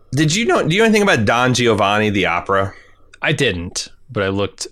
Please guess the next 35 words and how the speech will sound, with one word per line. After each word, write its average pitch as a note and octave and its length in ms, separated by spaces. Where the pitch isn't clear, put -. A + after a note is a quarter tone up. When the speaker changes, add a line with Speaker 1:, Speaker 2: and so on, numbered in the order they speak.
Speaker 2:
uh, A#2+ 60
I, G2 560
I C#3 220
looked D#3+ 180
it F#3+ 40
up E3 80
on D#3+ 80
Wikipedia A#2+ 440
briefly. F2+ 600
I A2+ 80
did A2+ 100
not B2+ 200
read B2+ 100
Speaker 1:
What'd A2+ 100
Speaker 2:
the A2+ 60
Speaker 1:
you F2 40
find G2 200
Speaker 2:
full F#2 80
Speaker 1:
out F#2 60
about D#2+ 260
it? C#2 40
Speaker 2:
synopsis, A2+ 280
but G#2+ 160
I G2 60
found A#2+ 360
out A#2+ 400
that B2 100
according D3 340
to C3+ 60
Wikipedia, C3 560
it's A2 140
pretty C#3+ 360
thematically G#2+ 1040
relevant. F#2 800
Um, G2 560